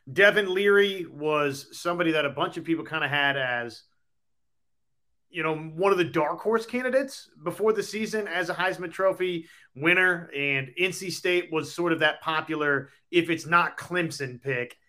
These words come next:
in the A C C, then you're taking North Carolina State and you're taking the Wolfpack. Opener, not really all that impressive for Devin Leary and N C State. He only completed seventeen of his thirty-three passes for a shade over two hundred yards, had one touchdown, one interception. That was against East Carolina.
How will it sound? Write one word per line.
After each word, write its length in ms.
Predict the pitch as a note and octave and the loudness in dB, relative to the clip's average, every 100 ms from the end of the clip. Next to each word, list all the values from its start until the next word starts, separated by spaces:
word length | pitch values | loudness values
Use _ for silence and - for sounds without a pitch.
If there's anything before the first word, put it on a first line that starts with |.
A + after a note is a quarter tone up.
| _ _ - | _ _ 0
in 160 | D#3+ | 0
the 100 | D#3 | 2
A 180 | C#3+ D3 | 2 2
C 180 | C#3 D3+ | 0 -6
C, 300 | C3+ D3+ D3 | -8 -6 -6
then 480 | C3+ C#3+ C3+ C3+ C#3 | -2 0 0 -2 -10
you're 180 | C#3+ C#3+ | -8 -4
taking 320 | D#3+ D#3+ D3 | 0 0 0
North 220 | D3 D3 | -4 -4
Carolina 380 | D3 D3+ C#3+ C#3 | -4 -4 -2 -4
State 200 | C3+ D3+ | -4 -4
and 80 | C#3+ | -4
you're 80 | C3 | -4
taking 260 | D3+ C#3+ | -6 -6
the 60 | C3 | -4
Wolfpack. 500 | C3+ C#3 C#3 B2+ A#2 - - - _ | -2 0 2 2 0 -6 -20 -20 _
Opener, 540 | F#3+ G3+ A3+ A#3 A3+ - _ _ | 8 8 10 10 8 4 _ _
not 260 | D#3+ F#3 G3 | 6 6 8
really 240 | G#3 G3+ | 8 10
all 140 | G3 G3+ | 10 10
that 180 | G3+ | 8
impressive 580 | G3 E3+ G3+ G3+ C#3 A2+ _ - | 8 6 6 6 2 -6 _ -6
for 180 | D3+ | -4
Devin 360 | C#3+ E3 D#3 D3 | 4 6 6 2
Leary 480 | D3+ C#3+ C#3 C3+ C#3+ | 2 2 0 -2 -4
and 120 | C3+ | -4
N 120 | D3+ C#3+ | -6 -8
C 160 | C#3+ | -10
State. 300 | C3 - C3 | -10 -4 -4
He 140 | D3 E3+ | 0 2
only 160 | F3 | 2
completed 420 | E3 - E3+ D#3+ | -2 0 0 0
seventeen 460 | D#3+ E3+ E3+ D#3+ E3 | 0 -2 -2 -6 -6
of 60 | D3+ | -6
his 140 | D3 | -6
thirty-three 480 | E3+ E3+ D#3+ D#3 C#3+ | -2 -2 -2 -4 -4
passes 520 | D3+ D#3+ D#3+ E3 D3 _ _ _ _ | -2 -2 0 -4 -4 _ _ _ _
for 320 | D3+ D3 C#3+ | 0 0 0
a 60 | |
shade 380 | C#3 - F3 F3 | -4 0 4 6
over 200 | F3 E3 | 6 4
two 240 | D#3+ F3 D#3+ | 0 0 0
hundred 280 | E3+ D#3+ | 0 0
yards, 320 | C#3+ D#3 D#3 C#3+ | 2 4 4 2
had 160 | B2+ | -2
one 180 | C#3+ D#3+ | -2 -2
touchdown, 500 | D#3+ D#3 - D#3+ C#3+ | -2 -2 -2 -4 -2
one 140 | D#3 | -2
interception. 480 | D#3 C#3 C#3 D#3+ D3+ | -2 -4 -2 -2 -2
That 160 | C#3+ D3+ | -4 -2
was 100 | C#3+ | -4
against 260 | D3 C3+ _ | -6 -8 _
East 240 | E3 D#3+ | -8 -6
Carolina. 640 | - C#3 B2+ D#3 F3 F3+ | -6 -4 -2 0 2 0